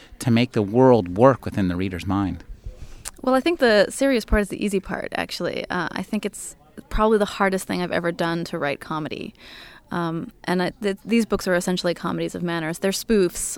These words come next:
Speaker 2: on Victorian literature at their heart. Um, and I actually have a Post-it note next to my computer that says, "Gail, don't lose the funny,"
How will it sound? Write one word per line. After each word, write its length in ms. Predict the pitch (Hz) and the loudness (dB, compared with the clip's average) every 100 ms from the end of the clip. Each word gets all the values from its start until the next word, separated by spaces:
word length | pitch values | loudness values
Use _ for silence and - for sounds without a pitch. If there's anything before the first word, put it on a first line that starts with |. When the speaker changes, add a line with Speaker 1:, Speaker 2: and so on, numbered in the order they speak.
| - | -4
Speaker 2:
on 380 | 180 175 175 170 | 0 0 0 -2
Victorian 460 | 170 - 170 170 | -4 -4 -4 -4
literature 540 | 160 - - 160 - - - | -6 -8 -10 -8 -6 -8 -10
at 160 | - 180 | -8 -6
their 220 | - - | -4 -6
heart. 500 | - 175 156 - - - - - - - - _ _ | -4 -2 -2 -2 -12 -20 -20 -20 -20 -20 -20 _ _
Um, 200 | - 175 - | -2 -2 0
and 180 | 180 - | 0 4
I 100 | 190 | 4
actually 320 | 202 - 202 | 4 2 -2
have 140 | 190 | -2
a 40 | 180 | 0
Post-it 360 | - 185 185 | 2 2 2
note 140 | 175 175 | -2 -2
next 220 | 175 - | -4 -6
to 60 | 180 | -8
my 120 | 165 | -6
computer 360 | 180 180 170 165 | -8 -6 -4 -4
that 100 | 160 | -4
says, 200 | 180 175 | -4 -4
"Gail, 400 | 165 170 170 165 | -2 0 0 0
don't 300 | - 170 - | 0 0 0
lose 400 | 170 170 175 175 | 0 0 0 -2
the 100 | - | -8
funny," 600 | - 180 170 143 180 | -8 -6 -6 -6 -8